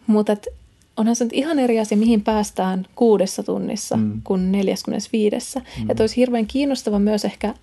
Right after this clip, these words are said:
Speaker 1: nähdä sellaisia tutkimuksia, joissa olisi se ihan oikeasti vertailuryhmä, jotakin seurattavia potilaita, jotka olisi matchattu
Speaker 2: Mm.
Speaker 1: näihin tutkittaviin. Ja sit olisi tietysti se vertailuryhmä, joka saa saman intervention,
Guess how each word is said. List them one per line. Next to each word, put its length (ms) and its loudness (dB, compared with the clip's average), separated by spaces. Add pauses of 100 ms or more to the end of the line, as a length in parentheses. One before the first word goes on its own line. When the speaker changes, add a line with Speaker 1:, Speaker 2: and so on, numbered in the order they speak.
(160)
Speaker 1:
nähdä 300 0
sellaisia 440 2
tutkimuksia, 560 -2
joissa 240 -4
olisi 300 -4 (440)
se 140 -2
ihan 180 2
oikeasti 560 0 (560)
vertailuryhmä, 840 -2
jotakin 600 -2
seurattavia 680 -4 (100)
potilaita, 400 -4
jotka 180 -6
olisi 140 -6
matchattu 440 -6 (280)
Speaker 2:
Mm. 240 -6 (440)
Speaker 1:
näihin 520 -2
tutkittaviin. 680 0 (420)
Ja 200 2
sit 260 -2
olisi 140 -2
tietysti 280 -2
se 140 -4 (560)
vertailuryhmä, 720 0
joka 140 -6
saa 140 -6
saman 300 0
intervention, 760 -6